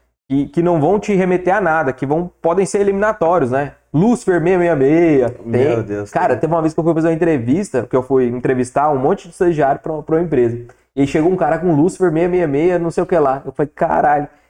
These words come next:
Speaker 1: quem que é o, qual que é o perfil desse cara que quer entrar?" Né? Não tem nada contra o, se o cara gosta ou não,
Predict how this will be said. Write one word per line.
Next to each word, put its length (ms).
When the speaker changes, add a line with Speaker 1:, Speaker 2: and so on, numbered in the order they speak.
Speaker 1:
quem 100
que 80
é 40
o, 40
qual 220
que 60
é 20
o 40
perfil 380
desse 180
cara 240
que 120
quer 100
entrar?" 560
Né? 180
Não 100
tem 180
nada 260
contra 460
o, 100
se 180
o 40
cara 160
gosta 440
ou 80
não, 400